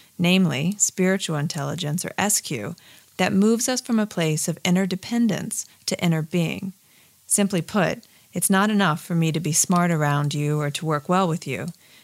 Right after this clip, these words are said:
To reach a state of true spiritual intelligence, I have to know that I am you. This means knowing that while we may have different bodies and different personalities that make us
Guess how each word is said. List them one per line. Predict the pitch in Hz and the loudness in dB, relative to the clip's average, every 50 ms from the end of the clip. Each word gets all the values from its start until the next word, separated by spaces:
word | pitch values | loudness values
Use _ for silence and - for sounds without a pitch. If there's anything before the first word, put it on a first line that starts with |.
| _ - | _ -6
To | - 190 | -2 0
reach | 180 202 226 - - | 2 2 2 2 2
a | 240 | 2
state | - - 208 180 170 - - | 2 2 4 2 2 2 0
of | 160 170 - | -4 -4 -4
true | - - 220 220 220 | -2 0 0 0 0
spiritual | 220 - - 185 165 156 151 143 - 160 151 | 0 0 0 0 0 2 0 0 -2 -2 -2
intelligence, | 147 147 170 147 143 147 143 - 143 143 143 - - - - _ _ - - | -2 -2 -2 -2 -4 -4 -4 -4 -4 -4 -4 -4 -6 -8 -12 _ _ -8 -4
I | 180 180 208 | -2 0 0
have | 226 220 | -2 -2
to | - 208 | 0 0
know | 202 185 170 156 151 147 143 143 - - | 2 2 4 2 2 0 0 -2 -6 -6
that | - 160 | -4 -2
I | 156 147 147 - - | -2 0 -2 -2 -2
am | 156 151 151 151 | -2 0 0 0
you. | 147 143 131 - - - - _ _ _ _ _ _ _ - _ _ _ - | 0 -2 -2 -4 -6 -8 -12 _ _ _ _ _ _ _ -20 _ _ _ -2
This | 208 208 - - | 0 2 2 4
means | 240 233 220 196 | 4 4 4 4
knowing | 175 180 175 175 175 180 180 | 4 4 4 4 4 4 4
that | 170 160 156 - - - - - - - - | 4 2 0 -2 -6 -16 -20 -20 -20 -10 -2
while | - 170 170 | 0 2 2
we | 175 180 | 4 4
may | 180 170 175 | 4 4 4
have | 196 180 170 147 | 4 2 2 0
different | 175 175 190 175 185 - | 0 0 0 0 -2 0
bodies | 160 156 156 160 156 160 156 160 165 - | 0 2 2 2 2 0 0 0 -2 -2
and | 156 151 | -4 -4
different | 160 160 - - 95 - | -4 -4 -6 -6 -8 -8
personalities | - 165 165 - - 160 156 160 170 170 160 160 147 151 156 160 | -6 -4 -4 -2 0 0 2 2 2 2 0 -2 -4 -4 -4 -6
that | - - - | -6 -6 -4
make | 151 156 147 156 | -2 -2 -2 -2
us | 147 156 - - | -2 -2 -2 -4